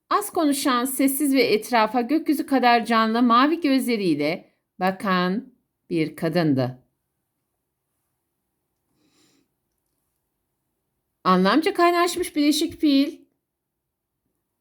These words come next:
hangisi örneğin? Deyimlerimiz, değil mi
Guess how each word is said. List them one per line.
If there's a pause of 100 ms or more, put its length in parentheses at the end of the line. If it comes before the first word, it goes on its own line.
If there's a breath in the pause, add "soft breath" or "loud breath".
(1000)
hangisi
örneğin? (600)
Deyimlerimiz, (640)
değil
mi